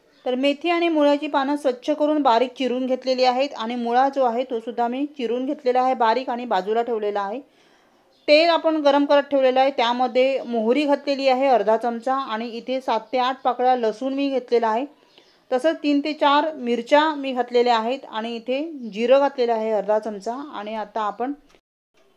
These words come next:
लसूण जो आहे तो सोनेरी रंग येईपर्यंत आपण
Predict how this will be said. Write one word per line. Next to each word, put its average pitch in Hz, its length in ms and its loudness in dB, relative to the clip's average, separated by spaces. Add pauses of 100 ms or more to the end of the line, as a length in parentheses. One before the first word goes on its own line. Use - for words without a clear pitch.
(160)
लसूण 254 340 0
जो 339 100 2
आहे 269 180 2
तो 311 140 -4
सोनेरी 311 440 2
रंग 302 200 2
येईपर्यंत 277 600 2
आपण 294 360 2